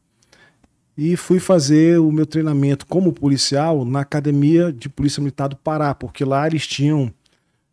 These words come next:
é, uma, um curso que era específico pro pessoal que já era oriundo do Exército, que era oficial R dois,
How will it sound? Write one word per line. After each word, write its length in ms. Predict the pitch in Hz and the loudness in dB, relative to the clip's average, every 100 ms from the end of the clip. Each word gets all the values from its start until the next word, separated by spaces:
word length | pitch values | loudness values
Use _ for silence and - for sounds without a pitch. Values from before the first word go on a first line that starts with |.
| _ - | _ -16
é, 320 | 113 113 110 | -12 -10 -10
uma, 460 | 110 110 117 113 | -10 -10 -10 -10
um 160 | 110 127 | -10 -10
curso 400 | - 151 175 - | -4 0 0 -2
que 80 | - | -2
era 80 | 147 | -2
específico 600 | - 160 - 190 196 _ | 0 -2 0 -2 -4 _
pro 120 | 160 | -4
pessoal 380 | 170 165 165 165 | -2 0 0 0
que 140 | 175 | 0
já 160 | 147 165 | 2 2
era 140 | 190 | 2
oriundo 440 | 180 160 165 165 | 2 4 2 2
do 120 | 135 139 | 2 0
Exército, 500 | 120 131 135 - - | 2 0 0 -2 -8
que 100 | 127 | -8
era 80 | |
oficial 260 | 123 - 131 | -6 -8 -6
R 120 | 127 | -6
dois, 440 | 117 123 143 160 | -4 -2 -2 -2